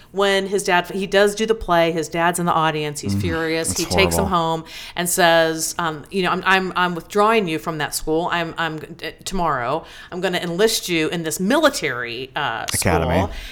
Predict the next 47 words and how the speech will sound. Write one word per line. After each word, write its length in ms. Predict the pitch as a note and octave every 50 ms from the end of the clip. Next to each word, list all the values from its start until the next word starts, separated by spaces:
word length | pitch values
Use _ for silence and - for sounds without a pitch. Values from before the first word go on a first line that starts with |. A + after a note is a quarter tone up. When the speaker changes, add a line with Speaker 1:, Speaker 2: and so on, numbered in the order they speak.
| - -
Speaker 1:
and 180 | F#3 G3 G3
you're 120 | F#3+ G3 F3+
going 200 | F3+ F3+ E3+ D#3+
to 40 | D3+
graduate, 600 | D3 D#3 E3 F3+ G3+ G3+ A3+ A3+ A#3 A#3 A3+ A3
and 180 | F3+ F3+ F3 E3+
you 140 | E3+ E3 -
are 100 | D3+ D#3
going 280 | C#3+ D#3 D#3 D3+ D#3
to 60 | D3 D3
go 140 | - D3+
to, 240 | C3 B2+ - - -
uh, 360 | F3 D#3 C#3+ C#3 C3 A#2+ - - -
uh, 180 | - - - -
gradu-, 200 | - F3 F3+ G3
Speaker 2:
Med 80 | - -
school. 200 | - - A#2 A2
Speaker 1:
Harvard, 480 | - G3 F#2+ - C#3+ C#3+ D#3 F3+ F3 -
you 80 | - F3+
know, 80 | - -
Speaker 2:
Yep. 60 | -
Speaker 1:
of 40 | -
course, 320 | E3+ D3+ C#3+ D#3+ F3+ F#3
Speaker 2:
Yep. 60 | F#3+ F#3 F3+
Speaker 1:
you 60 | E3
know, 120 | D3+ D3+
med 280 | D3+ D#3 E3 F3 F#3+ F3+
school, 420 | - - - F#3 F3 E3+ E3+ E3+
and 100 | - F3+
you're 80 | E3+ D#3+
gonna 120 | D#3+ D#3+ D3+
become 180 | D#3 D3+ D#3
a 60 | D3+ D3+
doctor." 440 | D#3 D3 C#3 D3 - - B2 - - - - - - - - -
And, 420 | G3 G3 G3 F#3+ F#3+ F#3+ F#3+ - - -
and, 340 | F#3+ F#3+ F3+ F3+ F3+ F3 -
and, 180 | - F#3+ F3+ F3+ -
and 300 | - F#3 F3+ E3 D#3+ E3
Neil's 300 | F3 F#3 F#3+ F#3 F#3 F3+
like, 260 | F#3+ F3+ E3+ E3+ - -
"That's 240 | - - - - - -
ten 400 | - - - B3+ B3 B3 B3+ B3+
more 260 | A#3+ A#3 A3+ A3+ A#3
years. 520 | A3+ A3+ A#3 B3+ D4+ E4+ G#4 A4+ A4 D#4
That's 140 | D4+ C#4 -
a 60 | B3
lifetime. 640 | C4 A#3+ A#3+ D4+ F4+ G#4+ G#4+ - - C4 A3+ F3 D3+